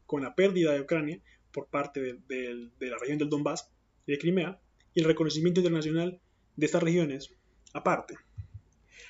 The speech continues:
Claro, nadie quiere, excepto Rusia, que pase esto, porque legítimamente, y desde su fundación, son parte, esas regiones del, del Donbass,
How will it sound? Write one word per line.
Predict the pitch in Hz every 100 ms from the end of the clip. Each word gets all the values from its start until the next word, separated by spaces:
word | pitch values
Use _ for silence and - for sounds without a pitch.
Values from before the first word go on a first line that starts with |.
| -
Claro, | 349 233 127
nadie | 156 180 233 175
quiere, | - 170 160 185
excepto | 139 - 143
Rusia, | 220 202 147 165
que | 190
pase | 123 - 175
esto, | 285 - - - _ _ _
porque | 208 208 247 226 -
legítimamente, | 190 185 233 277 254 226 151 123 190 196 _ _ _ _ _ _ _ _ _ - -
y | 170
desde | 147 143
su | 127 151
fundación, | 151 139 117 - 190 180 - _ _ _ _ _ _ _
son | - 165 160 180
parte, | 143 139 175 202 _ - _ -
esas | - 139
regiones | 151 170 135 127
del, | 120 120
del | 120
Donbass, | 123 143 151